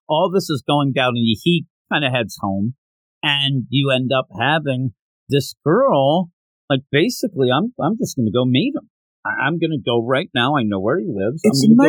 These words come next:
Speaker 2: nice
Speaker 1: meet him.
Speaker 2: twist because we have the announcement on T V like an hour after, uh, Elle hears about this, this last message from Kira two. And the message is, yeah, hey,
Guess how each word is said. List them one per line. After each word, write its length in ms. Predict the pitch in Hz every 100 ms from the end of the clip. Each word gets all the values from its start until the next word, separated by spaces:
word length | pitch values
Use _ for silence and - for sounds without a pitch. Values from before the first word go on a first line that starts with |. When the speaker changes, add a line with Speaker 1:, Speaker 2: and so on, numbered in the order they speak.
| 311
Speaker 2:
nice 100 | 190
Speaker 1:
meet 120 | 247
him. 80 | 359
Speaker 2:
twist 380 | 262 165 - -
because 520 | 156 - 165 156 147
we 160 | 156 143
have 240 | 190 214 180
the 120 | 156
announcement 560 | 135 139 180 - 196
on 220 | 160 151 156
T 200 | 175 156
V 200 | 147 123
like 220 | 104 98 -
an 80 | 123 139
hour 320 | 147 135 131
after, 580 | 123 120 - 113 101 92 - _ _ _ _ -
uh, 80 | 98 95 67 - -
Elle 260 | 120 110 -
hears 240 | 120 104
about 220 | 95 98 95
this, 220 | 98 - -
this 160 | 98
last 260 | 113 107 92
message 340 | 107 101 104 -
from 160 | 104 98
Kira 280 | 113 98 87
two. 380 | - 95 90 - _ _ _
And 160 | 123 117
the 60 |
message 400 | 123 214 214 156
is, 180 | 156 139 190
yeah, 180 | 254 135
hey, 300 | 165 220 190